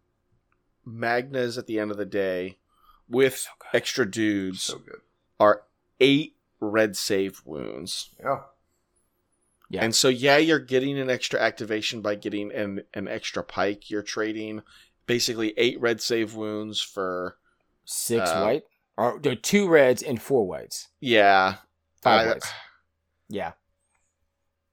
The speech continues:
Speaker 1: And
Speaker 2: That
Speaker 1: the, the Magnas are generating surge tokens, so they're kinda like, s-, you know, super red saves. Um, I, I get
Speaker 2: Division.
Speaker 1: what he's going for, and if activation control is something,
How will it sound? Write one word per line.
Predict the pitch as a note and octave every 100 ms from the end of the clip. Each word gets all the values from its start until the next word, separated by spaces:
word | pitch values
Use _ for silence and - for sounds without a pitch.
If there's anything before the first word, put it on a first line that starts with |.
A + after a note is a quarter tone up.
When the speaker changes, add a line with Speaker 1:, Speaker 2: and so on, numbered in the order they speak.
| _ _ _ _ D3+
Speaker 1:
And | D#3+ E3 D3
Speaker 2:
That |
Speaker 1:
the, | C#3 C#3 B2+
the | C#3
Magnas | C3+ C3 C3 C3 B2
are | A#2+
generating | G#2+ A#2+ A#2 A2+ G#2+ G2+
surge | C3 C3 -
tokens, | C3+ A2+ B2+ A2+
so | A2
they're | G2
kinda | G#2+ G2+
like, | F2
s-, | - - -
you | A2
know, | D#2+ D#2+ - -
super | - D#3 D3+
red | B2+ B2
saves. | C3+ A#2 A#2 A2 - - _ _ _ _ -
Um, | G2 F#2+ F#2 F#2+ F#2+ _ _ _ _ _ _ _
I, | A3 F#3 F3
I |
get | D#3+
Speaker 2:
Division. | D3 E3+ F3
Speaker 1:
what | D#3+
he's | C#3
going | C3 B2+ A#2+
for, | - B2 A#2+
and | - A#2
if | A2+
activation | A#2 B2 C3 A#2+ A#2+ B2+
control | B2+ A2 A#2+ A#2+
is |
something, | - A2+ A2+ A2+